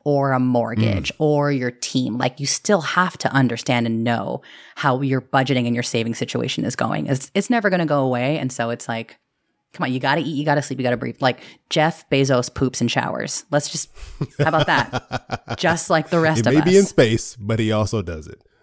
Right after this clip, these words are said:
Speaker 1: Still gotta poop. They gotta
Speaker 2: <laughs>
Speaker 1: spend millions of dollars to figure out how he can poop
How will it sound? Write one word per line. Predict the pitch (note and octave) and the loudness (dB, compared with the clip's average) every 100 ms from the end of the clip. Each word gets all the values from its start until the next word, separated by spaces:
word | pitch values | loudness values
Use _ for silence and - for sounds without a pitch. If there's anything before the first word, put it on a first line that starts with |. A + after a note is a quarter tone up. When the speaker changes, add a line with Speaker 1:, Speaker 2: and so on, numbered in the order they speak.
| _ | _
Speaker 1:
Still | - F4 F#4 | -4 0 4
gotta | G4+ G4+ | 4 4
poop. | G#4 - | 2 2
They | C4+ | 2
gotta | D#4+ E4 - - E3 | 2 2 -2 -4 -8
Speaker 2:
<laughs> | - | -6
Speaker 1:
spend | - C4+ C4+ | -2 0 2
millions | C#4 C#4 C4+ | 2 2 0
of | B3+ | 0
dollars | A3 C4 B3+ | 2 2 0
to | A3+ | -2
figure | C4 B3+ | 0 0
out | A#3+ | -2
how | A#3+ B3 | 0 -2
he | A#3 B3 | 0 -2
can | B3 C4+ D4 D#4 - | -2 0 2 2 -2
poop | - F3 C3+ | -2 0 0